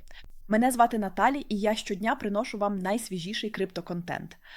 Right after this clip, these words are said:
Підписуйтеся на мій канал, вмикайте дзвіночок і не забудьте поставити лайк. Тоді давайте одразу почнемо, і я вже зараз можу вам сказати, що сьогодні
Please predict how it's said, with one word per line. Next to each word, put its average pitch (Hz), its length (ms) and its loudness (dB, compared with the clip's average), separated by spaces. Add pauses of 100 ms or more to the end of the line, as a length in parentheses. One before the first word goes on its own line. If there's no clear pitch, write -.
(420)
Підписуйтеся 220 640 0
на 165 80 -4
мій 160 140 -6
канал, 175 380 0
вмикайте 185 520 2
дзвіночок 190 600 -6
і 226 60 2
не 202 160 0
забудьте 185 400 -4
поставити 196 480 -4
лайк. 117 360 -6 (1700)
Тоді 208 220 2
давайте 220 360 6
одразу 180 400 2
почнемо, 208 540 0
і 185 100 -2
я 185 120 4
вже 190 140 -2
зараз 175 320 0
можу 180 220 -6
вам 170 160 -4
сказати, 180 400 -4
що 170 220 -6
сьогодні 214 560 0